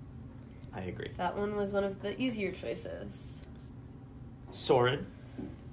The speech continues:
Speaker 1: versus the Tower of Terror.
Speaker 2: Ah!
Speaker 1: Okay, okay, okay. I think I have to go Tower of Terror. Even though I love Soarin'.
Speaker 2: We love Soarin' so
Speaker 1: But
Speaker 2: much.
Speaker 1: Tower of Terror is,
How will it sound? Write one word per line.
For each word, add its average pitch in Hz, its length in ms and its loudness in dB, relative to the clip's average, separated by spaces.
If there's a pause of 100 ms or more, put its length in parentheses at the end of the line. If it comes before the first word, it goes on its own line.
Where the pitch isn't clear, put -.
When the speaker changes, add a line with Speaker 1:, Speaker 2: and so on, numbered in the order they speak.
(140)
Speaker 1:
versus 123 320 2
the 131 100 4
Tower 101 440 4
of 98 160 0
Terror. 90 460 0 (340)
Speaker 2:
Ah! 392 1900 12
Speaker 1:
Okay, 277 260 10
okay, 233 240 10
okay. 214 300 6
I 120 80 4
think 151 320 0
I 151 80 4
have 147 180 -2
to 147 60 -2
go 131 140 2
Tower 104 340 0
of - 120 -6
Terror. - 320 -8 (1040)
Even 117 200 4
though 107 80 8
I 95 60 4
love 92 320 6
Soarin'. - 480 0
Speaker 2:
We 320 180 12
love 302 300 12
Soarin' 233 540 8
so - 220 -4 (460)
Speaker 1:
But 101 160 12
Speaker 2:
much. 190 280 10
Speaker 1:
Tower 117 320 10
of 98 140 6
Terror 85 500 0
is, 82 540 -4